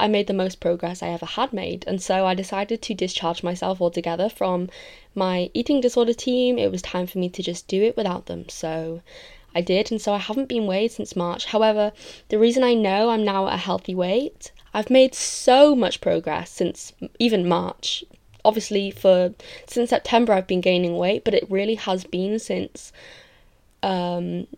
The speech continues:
the last time I was weighed where I've made the most progress. My clothes are, are tight, things don't fit me anymore. I feel confident that I am a healthy weight now, and that's absolutely fine. That's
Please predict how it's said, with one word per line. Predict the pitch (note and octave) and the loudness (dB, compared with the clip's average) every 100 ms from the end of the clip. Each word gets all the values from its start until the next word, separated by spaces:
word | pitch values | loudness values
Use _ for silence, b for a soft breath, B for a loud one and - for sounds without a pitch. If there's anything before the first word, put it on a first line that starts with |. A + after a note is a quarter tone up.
| - | 2
the | G3 | 4
last | F#3 F3+ | 4 0
time | - F#3 | -2 -2
I | F#3 | 0
was | F3+ F#3 | -2 0
weighed | F3 F#3+ A3 | 0 2 0
where | G#3 | -2
I've | F3+ F3+ | -2 0
made | F3+ F3 | -2 0
the | |
most | F3+ F#3+ A3 - | -2 0 0 0
progress. | A3 G3 F#3+ F#3+ F#3+ - | 2 2 2 0 0 -4
My | F3 | -6
clothes | - G3 B3 - | -2 0 0 0
are, | A#3 - - | -2 -2 -4
are | - | -4
tight, | - - E3+ F#3 - | -4 -4 -2 -2 0
things | G#3 A#3+ | 0 0
don't | C4 B3+ | 0 -2
fit | A#3 - | -2 0
me | G3+ | 0
anymore. | F#3+ F#3+ F#3 F#3 F#3 - B B B B _ _ _ _ | 0 -2 0 0 -2 -8 B B B B _ _ _ _
I | G#3+ A#3 B3 C4+ C#4 C#4+ - | 2 4 4 4 2 0 -8
feel | - - E4 - C4+ B3+ F#3 F#3 - _ _ _ _ - _ _ _ _ _ _ _ _ _ | -20 -18 -12 -2 2 4 6 4 0 _ _ _ _ -20 _ _ _ _ _ _ _ _ _
confident | - A3+ B3 - G#3 E3+ F3 F#3+ - | -4 0 0 -2 -2 0 -2 -4 0
that | G3 - | 0 2
I | F3 | 2
am | F3 F#3 | 2 0
a | |
healthy | F3+ E3+ - E3 | -2 -6 -8 -6
weight | D#3 - | -6 -4
now, | E3+ E3+ | -8 -6
and | - A#3 | -2 -2
that's | - - - _ _ | -2 -6 -20 _ _
absolutely | G#3+ - - A3+ G#3+ | -4 -4 0 0 2
fine. | G#3 F3+ F#3 G#3+ C4 D4+ D#4+ | -2 -2 -2 0 0 -2 -4
That's | - - | -6 -8